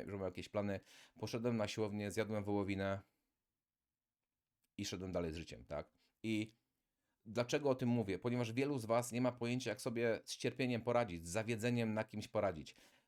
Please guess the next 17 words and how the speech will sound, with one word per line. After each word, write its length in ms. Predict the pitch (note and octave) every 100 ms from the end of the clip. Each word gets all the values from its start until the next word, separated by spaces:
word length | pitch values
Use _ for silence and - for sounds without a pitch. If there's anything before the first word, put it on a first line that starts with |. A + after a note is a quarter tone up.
| _
Powiem 320 | C3+ C3+ C#3+
wam 240 | B2+ A#2+ A#2+
jeszcze 300 | B2+ C3 A#2+
jedną 220 | G#2+ G2+
rzecz, 160 | G2 G#2
że 120 | G#2
zawiedzenie 560 | A2 A2 G#2 B2 B2+
samego 360 | A#2 A#2+ A2+ G#2+
siebie, 460 | - C3 G2+ G2 A2+
gdzie 160 | F#2 G2+
ja 60 |
też 160 | G2+ A#2+
z 40 |
tym 120 | - A2
miałem 160 | G#2
do 60 | G2+
czynienia, 440 | - F#2+ G2 G#2+